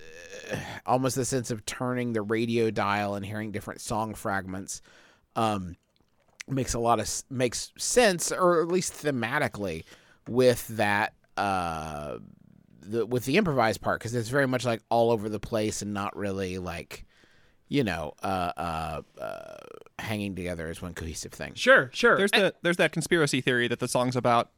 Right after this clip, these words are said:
Speaker 3: uh, the singer of the song murdering his partner.
Speaker 2: I read that, and
Speaker 3: It
Speaker 2: it
Speaker 3: didn't,
Speaker 2: was
Speaker 3: it didn't
Speaker 2: so,
Speaker 3: hang together very
Speaker 2: no,
Speaker 3: well. I
Speaker 2: not
Speaker 3: mean,
Speaker 2: at
Speaker 3: it
Speaker 2: all.
Speaker 3: does hang together if she kills him.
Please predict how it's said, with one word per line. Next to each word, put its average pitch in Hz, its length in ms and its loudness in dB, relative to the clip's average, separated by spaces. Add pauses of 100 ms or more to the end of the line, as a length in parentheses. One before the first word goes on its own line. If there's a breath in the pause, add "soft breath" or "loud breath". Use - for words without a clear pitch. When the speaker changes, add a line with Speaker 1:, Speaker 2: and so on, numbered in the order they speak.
(140)
Speaker 3:
uh, 117 280 2
the 113 260 0
singer 151 280 4
of 123 80 4
the 123 80 0
song 123 260 2
murdering 117 420 2
his 113 140 -4
partner. 104 480 -4 (100)
Speaker 2:
I 339 120 6
read 302 280 6
that, 269 320 4
and 233 80 4
Speaker 3:
It 240 40 8
Speaker 2:
it - 40 6
Speaker 3:
didn't, 262 80 8
Speaker 2:
was 220 140 4
Speaker 3:
it 170 80 4
didn't - 100 2
Speaker 2:
so, 175 100 8
Speaker 3:
hang - 160 10
together 135 320 4
very 107 140 6
Speaker 2:
no, 113 40 2
Speaker 3:
well. 110 260 0
I 147 60 2
Speaker 2:
not 196 80 8
Speaker 3:
mean, 180 100 6
Speaker 2:
at 147 40 4
Speaker 3:
it 156 40 4
Speaker 2:
all. - 40 0
Speaker 3:
does 233 160 6
hang 180 140 6
together 131 300 4
if 127 80 -2
she 143 120 2
kills - 220 0
him. 101 360 -2